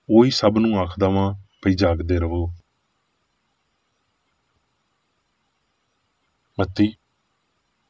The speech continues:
ਤੇ ਵੇਖੋ, ਮੈਂ ਦੁਨੀਆ ਦੇ ਅਖੀਰ ਤੀਕਰ ਤੁਹਾਡੇ ਨਾਲ ਵਾਂ। ਆਮੀਨ। ਹੁਣ ਮੈਂ ਮੇਰੀ ਬੇਕਰ ਏਡੀ ਦੀ ਲਿਖੀ ਹੋਈ ਕ੍ਰਿਸਚੀਅਨ ਸਾਇੰਸ ਦੀ ਦਰਸੀ ਕਿਤਾਬ,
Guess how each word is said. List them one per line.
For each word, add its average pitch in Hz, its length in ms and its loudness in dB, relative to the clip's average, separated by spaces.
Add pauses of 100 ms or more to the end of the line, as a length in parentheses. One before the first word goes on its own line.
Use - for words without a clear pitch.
(1040)
ਤੇ 113 100 4
ਵੇਖੋ, 110 440 2
ਮੈਂ 117 220 -4
ਦੁਨੀਆ 107 340 4
ਦੇ 117 120 0 (100)
ਅਖੀਰ - 240 -4 (100)
ਤੀਕਰ 113 240 -4
ਤੁਹਾਡੇ 95 340 0
ਨਾਲ 85 260 -2
ਵਾਂ। 87 240 -6 (1160)
ਆਮੀਨ। 87 440 -2 (4000)
ਹੁਣ 113 180 4
ਮੈਂ 117 140 6
ਮੇਰੀ 110 260 4
ਬੇਕਰ 107 320 4
ਏਡੀ 104 280 0
ਦੀ 101 140 4
ਲਿਖੀ 98 320 2
ਹੋਈ 104 200 6
ਕ੍ਰਿਸਚੀਅਨ 104 420 0
ਸਾਇੰਸ 98 340 0
ਦੀ 104 120 6
ਦਰਸੀ 98 340 0
ਕਿਤਾਬ, 98 440 2